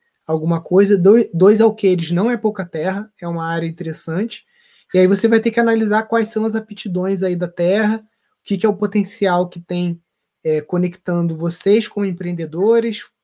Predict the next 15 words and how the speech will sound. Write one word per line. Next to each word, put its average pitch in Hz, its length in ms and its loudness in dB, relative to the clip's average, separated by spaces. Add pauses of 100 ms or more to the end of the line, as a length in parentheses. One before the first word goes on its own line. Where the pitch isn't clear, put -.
(160)
possíveis 180 380 -8
parceiros, 202 760 -4
a 175 80 -4
terra, 185 500 -2 (560)
e 202 100 4
o 208 60 4
potencial 214 560 0
da 196 100 0
região 196 440 0
também 214 260 0
de 220 100 0
absorver 202 500 -2
produtos 190 520 0
e - 60 -20
serviços, 196 800 -4